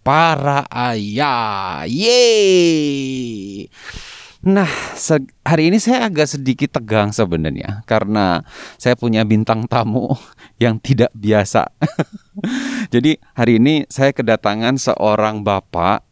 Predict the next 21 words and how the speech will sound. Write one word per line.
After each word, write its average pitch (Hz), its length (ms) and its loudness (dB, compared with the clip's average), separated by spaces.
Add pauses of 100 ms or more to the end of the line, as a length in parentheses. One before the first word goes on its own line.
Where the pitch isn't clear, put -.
(120)
dan 104 400 2
pasti 156 400 -2
bapak 123 320 0
ini 127 160 -2
punya 123 240 -2
pengalaman 113 880 0 (340)
yang 104 380 0
luar 107 320 2
biasa 95 560 0
karena 104 320 -2
sudah 98 320 -2
menjalani 98 720 2
kehidupan 98 480 -2
sebagai 90 400 0
seorang 90 260 2
ayah 110 220 -6
tentunya 95 400 -6
sudah 98 160 -4
berpuluh-puluh 95 800 -6
tahun 90 420 -2
ya. 73 180 -2